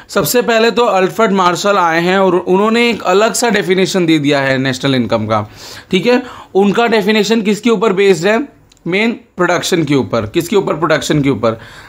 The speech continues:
आप जब पढ़ोगे ना डेफिनेशन तो आपको समझ में आएगा। देखो, उनके कहने का मतलब क्या है कि अगर एक बिजनेस है ना, कोई भी,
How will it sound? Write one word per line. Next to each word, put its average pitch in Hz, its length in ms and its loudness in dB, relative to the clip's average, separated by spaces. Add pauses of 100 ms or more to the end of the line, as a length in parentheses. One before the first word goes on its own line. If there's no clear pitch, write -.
(120)
आप 151 200 0
जब 151 240 -4
पढ़ोगे 180 320 2
ना 226 100 2
डेफिनेशन 160 520 0
तो 156 80 0
आपको 143 220 -2
समझ 120 220 -4
में 113 160 -4
आएगा। 104 300 -4 (680)
देखो, 135 380 0 (580)
उनके 170 260 2
कहने 208 340 0
का 214 100 0
मतलब 208 320 0
क्या 214 180 0
है 170 220 2 (440)
कि 202 140 0
अगर 190 560 0 (1600)
एक 185 200 -2
बिजनेस 180 460 0
है 233 60 2
ना, 214 160 0
कोई 185 260 2
भी, 180 260 -2